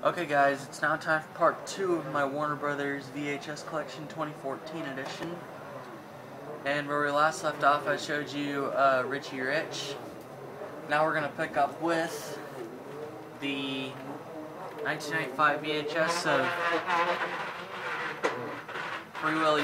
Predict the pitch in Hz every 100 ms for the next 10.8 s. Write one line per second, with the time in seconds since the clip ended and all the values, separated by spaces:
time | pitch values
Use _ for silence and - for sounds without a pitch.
0 | 143 170 151 143 139 127 139 - 123 143
1 | 139 120 123 - 143 - - - - -
2 | - - - - - - - 131 135 135
3 | 131 123 123 123 120 120 127 123 117 113
4 | - 127 117 110 - - - - - -
5 | - - 151 147 143 143 139 143 143 147
6 | - - - - - - 147 147 147 143
7 | - 151 143 127 139 - 117 143 143 127
8 | 131 - - - - - - - - -
9 | - - 156 147 139 143 143 131 131 127
10 | 139 127 127 131 131 127 135 -